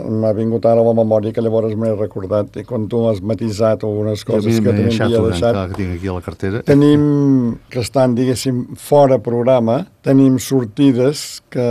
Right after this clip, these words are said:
Speaker 1: hi ha un grup de socis que se les organitzen, i per cert que les organitzen perfectes.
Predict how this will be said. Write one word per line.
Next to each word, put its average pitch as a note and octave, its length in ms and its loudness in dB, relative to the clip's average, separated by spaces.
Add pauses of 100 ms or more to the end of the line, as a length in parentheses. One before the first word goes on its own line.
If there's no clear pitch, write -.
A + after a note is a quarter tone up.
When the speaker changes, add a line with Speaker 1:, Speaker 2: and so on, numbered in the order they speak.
(560)
Speaker 1:
hi B2+ 160 -2
ha B2 160 2
un A2+ 240 -2
grup A#2+ 300 -2
de A#2 100 0
socis A2+ 560 -4
que A2+ 160 -4
se B2 160 -10
les A2 420 -4
organitzen, A2+ 760 -2 (340)
i - 80 -12
per G2 160 -10
cert A2 240 -4
que G#2 80 -10
les G#2+ 160 -6
organitzen G#2+ 720 -4
perfectes. A#2+ 640 -4